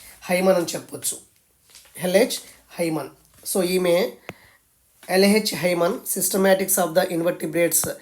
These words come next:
అనే గ్రంథాన్ని రచిస్తారు. ఓకేనా? ఇది మనకి ఇప్పటి వరకు ఉన్నటువంటి యూనిట్ త్రీ అయినటువంటి జంతు వైవిధ్యం వన్. మన దీంట్లో ఏం చేసామంటే మొత్తం కూడా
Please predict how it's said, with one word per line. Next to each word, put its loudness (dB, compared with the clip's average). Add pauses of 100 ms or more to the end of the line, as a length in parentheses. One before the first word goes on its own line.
(220)
అనే -2
గ్రంథాన్ని -2 (100)
రచిస్తారు. -6 (300)
ఓకేనా? -2 (400)
ఇది 2
మనకి 2
ఇప్పటి -2
వరకు 4
ఉన్నటువంటి -2
యూనిట్ -2
త్రీ 0
అయినటువంటి -2 (300)
జంతు -2
వైవిధ్యం 0
వన్. -2 (400)
మన 4
దీంట్లో 0
ఏం 2
చేసామంటే 0
మొత్తం -2
కూడా 2